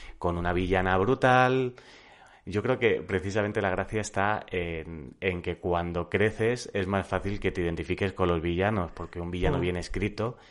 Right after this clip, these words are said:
Speaker 1: como es el caso de Úrsula, eh, tiene ese amargor del mundo adulto que de pequeño casi te da miedo, pero que de mayor dices, "Pues claro, reina, si yo soy igual".
Speaker 2: Y fíjate cómo, ah,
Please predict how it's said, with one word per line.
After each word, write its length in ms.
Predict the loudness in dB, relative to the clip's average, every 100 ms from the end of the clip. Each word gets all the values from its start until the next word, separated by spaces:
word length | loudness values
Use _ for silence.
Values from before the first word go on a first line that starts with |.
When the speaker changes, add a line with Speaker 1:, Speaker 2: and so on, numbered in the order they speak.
| -16
Speaker 1:
como 180 | -8 -8
es 60 | -6
el 100 | -6
caso 240 | -6 -4
de 60 | -4
Úrsula, 480 | -2 -4 -4 -4 -10 -16 -16 -20 -20 -6
eh, 340 | 0 0 0 -2
tiene 300 | 0 0 0
ese 260 | -2 0 0
amargor 560 | 2 2 0 2 2 2
del 160 | 0
mundo 260 | 0 0 2
adulto 540 | 2 2 0 -4 -4 -12 -20 -20 -20 -4
que 100 | -2
de 100 | -2
pequeño 420 | -2 -2 -2 -2
casi 240 | -2 -4 -2
te 100 | 0
da 100 | 0
miedo, 300 | 0 0 2
pero 220 | 0 0
que 140 | -2
de 320 | -4 -4 -4 -6
mayor 400 | -6 -4 -4 -4
dices, 400 | -4 -4 -8 -6
"Pues 200 | -8 -6
claro, 260 | -4 -2
reina, 340 | -2 -2 -2 -4
si 160 | -4
yo 120 | -4 -2
soy 120 | -2
igual". 260 | -2 -4 -6 -12 -20 -20 -20 -20 -20 -6
Speaker 2:
Y 100 | -4
fíjate 340 | 2 2 2
cómo, 460 | 0 2 4 2 4
ah, 580 | 6 8 8 4 2